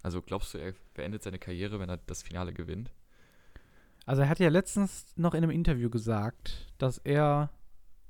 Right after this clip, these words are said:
Speaker 2: quasi, da-, da-, dass, dass viele wollen eigentlich, weil er sich halt so beschwert hat und so. Ähm, ich unter anderem hab mich auch darüber beschwert, so, und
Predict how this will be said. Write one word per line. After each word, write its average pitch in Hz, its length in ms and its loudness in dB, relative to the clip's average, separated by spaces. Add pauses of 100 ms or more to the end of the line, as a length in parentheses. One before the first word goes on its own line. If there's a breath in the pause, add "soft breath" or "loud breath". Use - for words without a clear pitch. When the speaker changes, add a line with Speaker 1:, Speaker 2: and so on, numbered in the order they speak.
(720)
Speaker 2:
quasi, 139 720 2
da-, 147 200 4
da-, 143 160 6
dass, - 440 0
dass - 240 0
viele 175 460 2
wollen 151 360 10
eigentlich, 123 680 0
weil 131 100 6
er 139 120 8
sich 139 160 0
halt 135 100 4
so 131 60 -2
beschwert 135 440 2
hat 147 160 2
und 135 160 -6
so. 143 240 2 (1040 soft breath)
Ähm, 123 760 4 (200)
ich - 240 -4
unter 131 220 4
anderem 120 400 2
hab 123 120 -2
mich - 120 0
auch 147 140 6
darüber 143 240 0
beschwert, 147 600 2 (160)
so, 147 220 2
und 131 240 -2